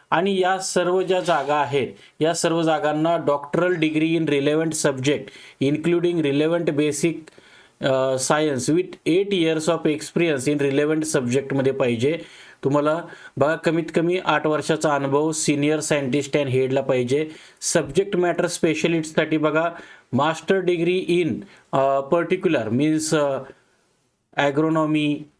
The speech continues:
हॉर्टिकल्चर किंवा प्लांट प्रोटेक्शन याच्यामध्ये तुमचं मास्टर डिग्री असावी or any other branch of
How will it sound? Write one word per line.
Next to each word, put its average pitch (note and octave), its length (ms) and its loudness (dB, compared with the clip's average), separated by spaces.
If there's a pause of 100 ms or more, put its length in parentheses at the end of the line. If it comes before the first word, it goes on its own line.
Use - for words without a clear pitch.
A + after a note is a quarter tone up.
(140)
हॉर्टिकल्चर D3 840 0 (100)
किंवा D#3 160 2
प्लांट D#3 340 0
प्रोटेक्शन D3 540 0 (260)
याच्यामध्ये D#3 400 0
तुमचं D#3+ 240 0
मास्टर D3+ 340 0
डिग्री D3+ 280 0
असावी D3 480 0 (280)
or D#3 180 2 (420)
any D#3+ 280 2
other F#3+ 320 2
branch E3 420 0
of F3 80 0